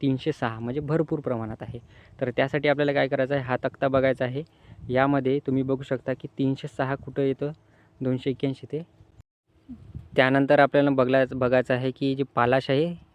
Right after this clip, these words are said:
ते आपल्या शेतामध्ये किती आहे, तर त्यामध्ये आहे तीनशे सहा, यामध्ये निरीक्षणामध्ये आपल्याला दिसलेलं आहे.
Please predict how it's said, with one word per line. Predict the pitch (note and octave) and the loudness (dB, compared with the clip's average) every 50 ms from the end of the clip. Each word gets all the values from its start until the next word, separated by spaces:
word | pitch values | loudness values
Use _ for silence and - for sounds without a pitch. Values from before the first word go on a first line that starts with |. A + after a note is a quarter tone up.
| - - | -8 -2
ते | - | -2
आपल्या | B2+ A#2+ - B2+ B2+ B2 | -2 0 0 0 -2 -2
शेतामध्ये | - C3+ C3 - B2 B2 B2+ A#2+ B2+ - | 0 -2 -2 -2 -2 -2 -2 -4 -4 -6
किती | C3+ A#2+ - C3 | -4 0 2 2
आहे, | A#2+ A#2+ C#3 E3+ - - - - - - - - _ - | 2 2 0 -4 -6 -10 -14 -16 -20 -20 -20 -20 _ -8
तर | B2+ A#2+ A#2 | -6 -2 0
त्यामध्ये | - B2 A#2+ B2+ C3 B2+ C3+ B2+ | 2 2 2 2 2 0 0 0
आहे | A#2+ C#3 | 0 0
तीनशे | C#3 - - - C3 B2+ B2+ - - C#3+ | -4 -6 -6 -4 -2 -2 -2 -2 -4 -6
सहा, | - - - B2 G#2+ A2+ A2 G2+ - _ _ _ _ _ _ _ _ _ _ - | -4 -2 -2 -2 -2 -2 -6 -8 -10 _ _ _ _ _ _ _ _ _ _ -2
यामध्ये | A#2+ A#2+ C3 C3+ C3 | 0 0 2 2 2
निरीक्षणामध्ये | C3 C3 B2+ B2+ - - C#3 C3+ C3 C3 C3 B2+ | 0 0 -2 -2 -4 -4 -2 -2 -2 -2 -2 -2
आपल्याला | B2+ B2 C3 C3 B2 | -2 -2 -2 -2 -4
दिसलेलं | A#2+ A#2+ A#2+ B2 B2 B2 B2+ | -6 -6 -4 -4 -2 -2 -2
आहे. | B2 C#3 | -4 -6